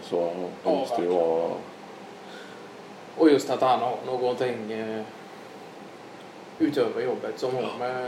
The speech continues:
Speaker 2: eh, dagen att göra då och,
Speaker 1: Ja.
Speaker 2: och, och jobba med och, och lägga, både lägga energi på det men främst, eh, kanske
Speaker 1: Få
Speaker 2: då få
Speaker 1: energi.
Speaker 2: energi.
Speaker 1: Ja, just det. Ja, det var det. Man fick något mail där. Eh,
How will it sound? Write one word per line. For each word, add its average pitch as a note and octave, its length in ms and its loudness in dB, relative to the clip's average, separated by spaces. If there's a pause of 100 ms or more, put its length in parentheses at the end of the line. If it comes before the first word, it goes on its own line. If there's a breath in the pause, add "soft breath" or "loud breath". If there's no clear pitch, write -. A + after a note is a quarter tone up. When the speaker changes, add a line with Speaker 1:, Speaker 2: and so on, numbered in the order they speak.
(100)
Speaker 2:
eh, B2 40 -6 (1200)
dagen A#2+ 240 4 (300)
att B2+ 120 -2
göra B2 300 6
då B2+ 60 0
och, A#2+ 260 0
Speaker 1:
Ja. F#2+ 80 4
Speaker 2:
och, - 600 2
och C3+ 80 6
jobba B2 280 6
med A#2 200 2
och, A#2+ 140 2 (480)
och B2 80 -4
lägga, B2+ 320 0 (1000)
både B2 240 6
lägga C3+ 360 6
energi C#3+ 380 2
på C3+ 120 4
det B2 100 0
men C3+ 220 2
främst, B2 400 0 (120)
eh, B2 240 -2
kanske B2 160 0
Speaker 1:
Få A#2+ 120 8
Speaker 2:
då E2 100 6
få D#2 60 2
Speaker 1:
energi. - 180 0 (180)
Speaker 2:
energi. - 160 -2
Speaker 1:
Ja, E2 160 2 (100)
just - 140 -12
det. - 60 -10 (1000)
Ja, A#2 100 8
det C3 80 8
var C#3 220 8
det. A2+ 140 6
Man B2 100 6
fick - 280 0
något - 360 -2
mail A2+ 340 2
där. G2 680 6
Eh, F#2+ 60 0